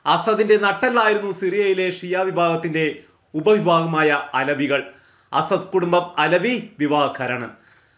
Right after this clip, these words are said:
അസദിനെ സൈനിക അട്ടിമറിയിലൂടെ പുറത്താക്കിയതിന് പിന്നാലെയാണ് എച്ച് ടി എസ് ഭരണകൂടത്തിന്റെ കണ്ണിലെ കരടായി അലവികൾ മാറിയത്. അലവികൾക്കാവട്ടെ തങ്ങളുടെ അസദിനെ പുറത്താക്കിയ രോഷവും. അസദിന്റെ ഭരണത്തിന്റെ കീഴിൽ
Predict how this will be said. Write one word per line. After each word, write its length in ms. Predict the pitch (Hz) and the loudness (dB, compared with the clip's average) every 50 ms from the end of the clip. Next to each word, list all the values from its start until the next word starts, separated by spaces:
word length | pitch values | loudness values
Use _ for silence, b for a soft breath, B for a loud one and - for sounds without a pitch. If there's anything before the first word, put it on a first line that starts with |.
| b b | b b
അസദിനെ 480 | 139 147 - - 214 208 208 208 214 208 | -2 -2 0 0 0 2 2 4 2 2
സൈനിക 420 | 208 - 214 202 220 226 254 247 | 2 2 2 2 2 2 2 0
അട്ടിമറിയിലൂടെ 560 | 240 233 226 226 214 220 214 208 208 208 196 190 | 0 0 -2 -4 -4 -2 0 0 2 2 0 -2
പുറത്താക്കിയതിന് 680 | - 180 185 185 185 - 202 190 185 202 190 185 180 | -2 -4 -4 -4 -2 0 -2 0 0 -2 -4 -4 -2
പിന്നാലെയാണ് 680 | 170 175 165 165 165 160 160 160 156 147 147 143 151 180 196 185 b b b b b b b b b b b b 170 | -2 -2 0 0 0 2 2 2 2 2 0 0 -2 -4 -4 -8 b b b b b b b b b b b b 0
എച്ച് 260 | 185 190 190 - 254 262 | 0 0 0 0 -2 -2
ടി 60 | - 254 | 2 2
എസ് 220 | 254 240 - 185 | 2 2 0 0
ഭരണകൂടത്തിന്റെ 680 | 185 202 196 202 208 202 196 185 185 196 190 180 180 165 165 180 | -2 -2 -2 0 -2 -2 -2 -2 -2 -4 -4 -4 -4 -4 -2 -2
കണ്ണിലെ 340 | 165 165 185 175 175 170 170 180 | -2 -2 0 0 0 0 0 0
കരടായി 340 | 170 170 185 202 220 226 220 - - 143 | 0 0 2 2 2 0 0 -4 -4 -4
അലവികൾ 420 | 139 147 151 143 143 143 143 143 127 | -2 -2 -2 -2 -2 -2 -2 -2 -2
മാറിയത്. 480 | 131 131 131 131 131 139 139 127 131 127 - b b b b b b b b b b | -2 -2 -2 -2 -2 -2 -4 -4 -4 -6 -6 b b b b b b b b b b
അലവികൾക്കാവട്ടെ 1120 | 127 151 160 185 196 226 214 208 208 208 190 185 180 180 165 - 170 170 196 196 - - - _ - | -2 0 2 2 2 2 2 2 2 2 2 2 2 0 0 0 0 0 0 -2 -6 -12 -18 _ -4
തങ്ങളുടെ 380 | 175 175 180 185 175 185 - - 147 | -4 -4 -2 -2 -2 -2 -2 -2 -2
അസദിനെ 400 | 160 165 - 208 208 214 208 190 | -2 -2 -2 -2 -2 -2 -4 -2
പുറത്താക്കിയ 540 | - 180 180 170 - 175 165 160 165 156 | -2 -4 -4 -2 0 0 0 0 0 0
രോഷവും. 460 | 139 131 135 143 139 - 156 147 131 135 - b b b b b b b | 0 0 0 -2 -2 -2 -4 -4 -4 -6 -12 b b b b b b b
അസദിന്റെ 460 | - 143 190 - 175 147 170 165 170 156 151 | -4 -2 -2 -2 -2 -2 0 0 0 0 2
ഭരണത്തിന്റെ 460 | 160 170 185 196 190 196 208 185 185 | 0 0 0 0 -2 -4 -2 -2 -2
കീഴിൽ 360 | 175 185 185 185 226 226 - | 0 2 2 2 2 -2 -4